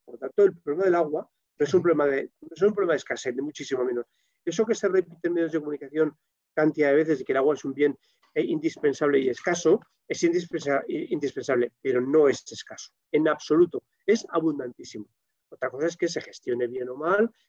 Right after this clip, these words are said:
Speaker 1: que queramos o no queramos desalinizar, que queramos entrar en conflicto, que queramos, eh, pues concentrarlo en un de-, determinado número de usu-, de usuarios, que lo gestionemos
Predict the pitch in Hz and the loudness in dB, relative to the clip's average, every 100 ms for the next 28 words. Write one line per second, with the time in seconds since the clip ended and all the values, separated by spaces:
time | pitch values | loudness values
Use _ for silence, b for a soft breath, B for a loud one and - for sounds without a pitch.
0 | _ - 147 151 - 135 120 147 139 117 | _ 0 2 2 0 -2 0 2 2 0
1 | 120 113 120 120 123 - _ _ _ - | -4 -4 -4 -4 -4 -6 _ _ _ -2
2 | 139 135 131 131 131 165 175 208 226 _ | 0 0 0 -4 -4 -2 2 2 0 _
3 | _ - 160 180 139 127 131 - 127 127 | _ 0 2 4 2 0 -2 -4 -4 -2
4 | 123 131 143 196 208 - 226 - - 117 | -2 -4 -4 -4 -2 2 0 -2 -8 -4
5 | 123 123 _ b b - 131 127 123 123 | -4 -6 _ b b -6 0 4 6 6
6 | 123 120 120 _ _ _ 135 123 151 131 | 6 2 -2 _ _ _ -8 -2 0 2
7 | 131 127 151 151 143 135 131 131 131 123 | 2 2 2 4 2 2 -4 -8 -10 -12
8 | - 127 123 131 123 123 131 131 135 143 | -16 -6 -2 -2 -2 -4 -4 -8 -8 -8
9 | 151 143 147 156 202 226 254 - b _ | -10 -8 -8 0 2 2 0 -8 b _
10 | 147 147 123 - 127 147 180 | 0 0 -4 -6 -2 0 0